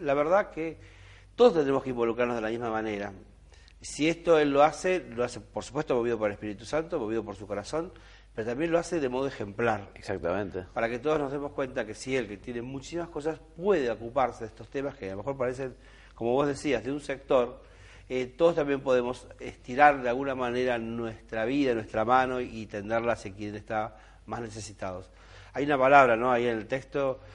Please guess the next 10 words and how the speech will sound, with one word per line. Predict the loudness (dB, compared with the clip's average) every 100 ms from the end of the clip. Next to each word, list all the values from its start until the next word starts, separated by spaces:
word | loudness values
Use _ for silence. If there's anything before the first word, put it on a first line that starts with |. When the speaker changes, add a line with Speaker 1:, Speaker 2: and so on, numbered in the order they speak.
| -20 -16
Speaker 1:
que | -8
viene, | -4 -2 0 0 -2 -4 -12 -16
que | -8
venimos | -6 -4
leyendo | -4 -6 -6 -6
sobre | -8 -8 -8
la |
fragilidad, | -10 -4 -4 -4 -12 -10 -8 -6 -8 -12 -16
¿no? | -10
Speaker 2:
Sí, | -2 0 0